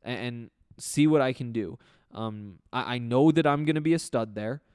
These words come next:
I know that I'm gonna be one of their best players, and maybe that s-, sounds a little bit better than saying,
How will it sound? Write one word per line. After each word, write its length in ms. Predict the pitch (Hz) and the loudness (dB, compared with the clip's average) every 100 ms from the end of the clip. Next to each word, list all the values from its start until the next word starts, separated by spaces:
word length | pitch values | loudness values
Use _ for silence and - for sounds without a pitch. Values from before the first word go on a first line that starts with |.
| _ _ _ _ - | _ _ _ _ -8
I 100 | 127 | -4
know 320 | 127 120 135 | 0 4 4
that 160 | 143 139 | 4 2
I'm 180 | 135 139 | 0 -2
gonna 160 | 135 | -2
be 200 | 123 127 | 0 -2
one 240 | 117 113 127 | -2 -4 0
of 60 | |
their 100 | 139 | 0
best 280 | 131 139 - | 2 0 -2
players, 520 | - 110 104 120 - _ _ _ _ _ | -6 -4 -4 -8 -10 _ _ _ _ _
and 680 | 117 120 117 113 113 107 107 - _ _ _ _ | -6 -4 -2 -2 -4 -6 -10 -16 _ _ _ _
maybe 560 | 127 127 143 151 143 139 | -8 -2 0 2 2 0
that 240 | 127 127 - - | 0 -4 -8 -18
s-, 260 | - - _ _ _ _ _ _ - | -16 -16 _ _ _ _ _ _ -10
sounds 480 | 135 - 147 156 135 | -4 2 4 6 6
a 40 | |
little 220 | 135 143 135 | 6 6 6
bit 160 | 131 | 4
better 240 | 151 160 151 | 2 4 4
than 140 | 131 | 2
saying, 480 | 131 127 127 120 | 0 0 0 -4